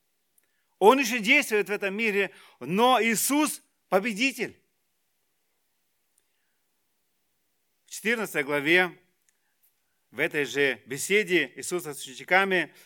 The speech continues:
шестнадцатый по семнадцатый стихи, мы также и читаем об этом обетовании. Он, Иисус говорит:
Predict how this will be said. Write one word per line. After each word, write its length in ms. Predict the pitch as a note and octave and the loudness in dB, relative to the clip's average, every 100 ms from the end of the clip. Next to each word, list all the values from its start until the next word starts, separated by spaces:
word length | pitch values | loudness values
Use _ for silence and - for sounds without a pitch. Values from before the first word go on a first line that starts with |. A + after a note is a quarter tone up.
| _ | _
шестнадцатый 540 | - D#3+ C#3+ E3+ F#3 E3+ | -14 -12 -4 -2 -2 -4
по 100 | D3+ | -10
семнадцатый 480 | D3 E3+ G3+ - D#3+ | -6 -2 -2 -4 -12
стихи, 640 | - D#3 C#3+ G3+ G#3+ - - - _ _ _ | -10 -14 -8 -2 -2 -4 -20 -20 _ _ _
мы 120 | C#3 | -12
также 340 | C#3 G3 F#3 E3 | 2 2 2 -2
и 280 | C#3 - | -2 -6
читаем 440 | - D#3 E3+ F3 E3 | -18 -2 2 4 2
об 120 | D3+ | -2
этом 240 | D3+ C#3+ | -4 -4
обетовании. 720 | C#3+ C3+ D3+ C#3+ F#3+ G3+ E3+ D#3+ | -6 -4 -2 2 2 2 -2 -2
Он, 220 | D3 C#3 _ _ | -4 -10 _ _
Иисус 280 | - F#3+ D#3+ | -8 -6 -4
говорит: 520 | D#3+ D3+ F3 F#3 | -4 0 0 0